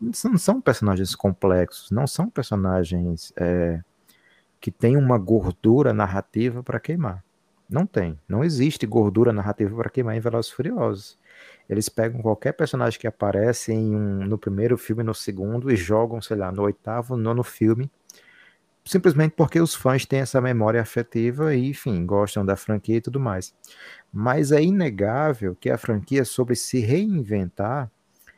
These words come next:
no sentido de que eles aprenderam com a internet a remodelar a própria franquia. Então, por exemplo, no quinto filme, que foi o filme realmente que, que,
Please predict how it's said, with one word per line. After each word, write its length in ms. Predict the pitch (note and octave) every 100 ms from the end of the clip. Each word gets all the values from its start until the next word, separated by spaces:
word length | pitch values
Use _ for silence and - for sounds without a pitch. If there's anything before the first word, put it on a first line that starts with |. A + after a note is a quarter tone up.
| _ _
no 120 | A#2+ B2
sentido 400 | - B2 C3 B2+
de 120 | B2+
que 300 | - B2 B2+
eles 400 | - C#3 D3 B2+ -
aprenderam 880 | B2 - D3 C3 G2 C3 D#3+ D#3 G#2+
com 300 | - A2 A2
a 80 | G2
internet 840 | F#2+ G2 E2+ F2+ A#2 C3 - - _ -
a 120 | F#2
remodelar 680 | G#2 B2+ D3+ B2 G#2+ A#2+
a 40 | A#2+
própria 280 | B2+ A#2+ C#3
franquia. 480 | - D#3 D3+ -
Então, 240 | G2 F#2 A2+
por 140 | C3+
exemplo, 300 | C3+ G#2+ F2+ - _ _ _ - - _ _
no 140 | C3
quinto 320 | D3 F#3+ G3+ C#3
filme, 560 | - B2 D3 D3 F#2 - _ _ -
que 100 | G#2
foi 180 | -
o 60 | A2
filme 300 | G#2 G#2+ G2+
realmente 480 | G#2+ B2 A2+ G2+ -
que, 180 | A2 G#2+
que, 420 | - G#2 F#2